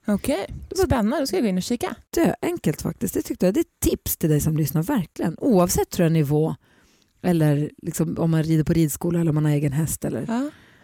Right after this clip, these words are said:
Speaker 2: eller hur man är.
Speaker 1: Jättebra. Och tack snälla Högs för att ni är med och sponsrar den här podden.
Speaker 2: Verkligen.
Speaker 1: Och också ska vi säga tack till Scanbio som fortfarande är med och sponsrar oss. Jag
Speaker 2: Ja.
Speaker 1: hade en liten tävling häromdagen på Instagram. Hur många boxar jag fick plats med en skottkärra?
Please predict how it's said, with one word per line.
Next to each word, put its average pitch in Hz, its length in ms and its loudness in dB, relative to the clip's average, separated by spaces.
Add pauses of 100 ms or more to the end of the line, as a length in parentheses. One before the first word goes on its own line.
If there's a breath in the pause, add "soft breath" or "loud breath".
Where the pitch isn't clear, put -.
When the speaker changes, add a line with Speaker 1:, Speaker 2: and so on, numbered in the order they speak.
(240 soft breath)
Speaker 2:
eller 156 180 0
hur 151 120 2
man 160 140 -2
är. 156 120 -2
Speaker 1:
Jättebra. 208 460 -4
Och 185 100 -6 (100)
tack - 220 -8
snälla 226 280 -4
Högs - 260 -10
för - 80 -6
att 180 60 -8
ni 185 100 -6
är - 40 -6
med - 180 -4
och 175 80 -6
sponsrar 220 500 -4
den 226 80 -2
här 165 120 -6
podden. - 440 -2 (160 soft breath)
Speaker 2:
Verkligen. 190 340 -8
Speaker 1:
Och - 200 -4
också 320 240 -2
ska 294 140 -2
vi 269 100 -2
säga 220 200 0
tack - 260 -4
till 190 140 0
Scanbio 294 560 -2
som - 180 -4
fortfarande 214 360 -4
är 208 40 -2
med 190 140 -2
och - 120 -2 (140)
sponsrar 196 440 0
oss. - 340 0 (520 loud breath)
Jag - 120 -2
Speaker 2:
Ja. - 60 0
Speaker 1:
hade 208 120 2
en 196 60 2
liten 196 220 0
tävling 220 420 0
häromdagen 190 300 2
på - 60 2
Instagram. 214 440 0
Hur 220 80 4
många 220 240 2
boxar 214 300 0
jag 226 80 0
fick 208 120 -4
plats 202 200 -2
med 202 80 0
en 202 60 0
skottkärra? 214 480 -2